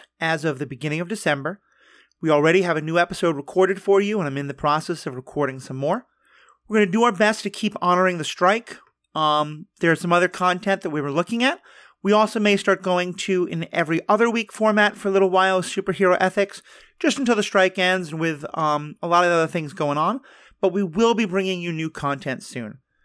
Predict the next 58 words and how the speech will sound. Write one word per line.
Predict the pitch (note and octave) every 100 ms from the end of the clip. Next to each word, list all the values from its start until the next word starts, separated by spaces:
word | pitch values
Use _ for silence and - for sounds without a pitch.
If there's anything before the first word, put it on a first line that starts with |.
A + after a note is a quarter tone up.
| _ _ _ _ _ _ -
In | G3+
the |
meantime, | B3 D#4+ C#4 F#3+ F3+
for | F3
the | F3+
next | G3
couple | - A3+
weeks, | G#3 F3 E3+ -
we're | A#3
gonna | A#3
bring | C4+
up, | C4 A#3 - _ -
bring | C4 A#3+
back | G#3+ G3+
some | G#3
greatest | F3 E3+ D3+ -
hits. | C3 - - _ _
Um, | E3+ E3 D#3+ D#3+
some | F3 -
episodes | G#3 G#3 G#3+ G3+ F#3+
from | F#3
the | D3+
past. | - A3+ A#3 A3+ -
A | F3+
lot | F#3
of | G3+
these | F3+
are |
from | E3+ E3+ D3
a |
long | C#3 D#3 A3 A#3
time | G#3+ G3 E3+
ago. | D#3+ D#3 D3+ D3+ - - _
Hopefully | - G3 F3+
many | E3+ F#3 G3+
of |
you | F#3+ F#3
subscribed, | - F3 - E3 D#3+ D#3+ C3+ -
um, | D#3 D3 C#3+ C#3+ C3 _ _ _ _ _ - -
since | - C4+ -
then, | A#3+ A3+ G3+
and | E3
so | D3+
haven't | E3+ F#3
heard | G3 F#3+
these | F3
before. | E3 - F#3 F#3+ F#3
If | -
you | D3+
have, | F3 F#3+ F3
maybe | E3 D3
you've | C3
forgotten | - G#3+ A3 G3+
and |
wanna | D3 C#3+
hear | D#3
them | C3+ C3
again. | D3 B3+